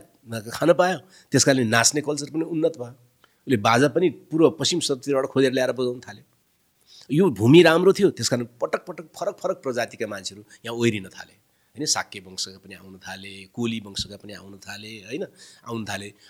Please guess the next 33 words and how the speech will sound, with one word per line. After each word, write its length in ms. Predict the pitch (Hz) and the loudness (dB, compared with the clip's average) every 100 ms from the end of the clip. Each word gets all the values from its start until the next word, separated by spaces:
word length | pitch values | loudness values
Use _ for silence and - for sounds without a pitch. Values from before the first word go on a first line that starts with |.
| - | -6
आउँदै 360 | 135 160 208 208 | 0 6 6 6
गए 200 | 180 180 175 - 107 | 4 2 -2 -14 -10
र 40 | |
त्यहाँको 280 | 131 120 120 117 | -2 -2 -2 -8
प्रपर, 360 | - 131 - 131 - | -4 -6 -6 -14 -4
त्यहाँको 300 | 151 151 165 | 0 0 0
भाषामा 500 | 95 92 - 101 110 - - | -4 -2 -4 -6 -14 -20 -14
आफ्नो 260 | 120 - 151 | -10 -4 -2
शब्दकोश 540 | - 117 107 117 113 - | -2 -4 -4 -6 -8 -8
पनि 120 | 123 | -4
मिसाउँदै 440 | 131 - 98 92 | -2 -2 -4 -12
गए, 180 | 85 _ _ _ _ _ _ _ _ _ _ _ _ _ _ - | -20 _ _ _ _ _ _ _ _ _ _ _ _ _ _ -8
मिसाउँदै 380 | 110 110 104 95 | -2 0 -2 -4
गए 200 | 85 113 | -12 -20
नि 100 | 90 | -20
त, 80 | _ _ _ | _ _ _
होइन? 100 | 143 - - - | -20 -20 -20 -4
मिसाउँदै, 480 | 113 135 131 165 165 | 2 4 6 6 2
मिसाउँदै, 420 | 110 - 101 120 117 | -2 -4 -4 -6 -6
मिसाउँदै 320 | - 92 117 | -12 -12 -18
एउटा 160 | 90 | -16
नेवार 300 | 92 95 95 | -14 -8 -8
जातिको 380 | 90 82 - 95 | -10 -16 -18 -18
निर्माण 360 | 95 82 85 85 | -16 -18 -20 -20
भयो। 220 | 82 _ _ _ _ _ _ _ _ _ _ - _ _ _ | _ _ _ _ _ _ _ _ _ _ _ -20 _ _ _
एउटा 140 | 101 104 | -2 2
मिश्रित, 400 | 113 - 139 95 - - _ _ _ - | 4 4 2 -2 -12 -20 _ _ _ -20
वंशानुगत 760 | 110 110 123 123 143 139 135 | -14 0 2 4 4 4 2
रूपमा 180 | 135 131 | 0 0
त 60 | 135 | 4
मिश्रित 360 | 147 - 180 | 6 6 4
हो 100 | 143 | 2
यो, 120 | 131 | 2